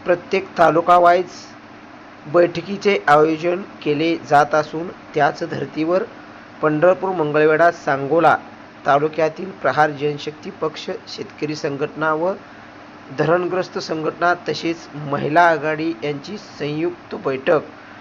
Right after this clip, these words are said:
मंगळवेढा येथे विश्रामगृह येथे रविवार दिनांक एकवीस जुलै दोन हजार चोवीस रोजी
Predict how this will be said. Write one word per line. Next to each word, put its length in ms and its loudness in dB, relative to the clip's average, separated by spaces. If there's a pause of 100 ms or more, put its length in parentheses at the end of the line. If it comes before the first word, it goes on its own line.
(560)
मंगळवेढा 800 4 (240)
येथे 380 -2 (1000)
विश्रामगृह 840 0
येथे 420 -4 (560)
रविवार 500 4
दिनांक 500 -6
एकवीस 460 -12
जुलै 260 -4
दोन 260 -6
हजार 380 -2 (120)
चोवीस 480 -8
रोजी 360 -6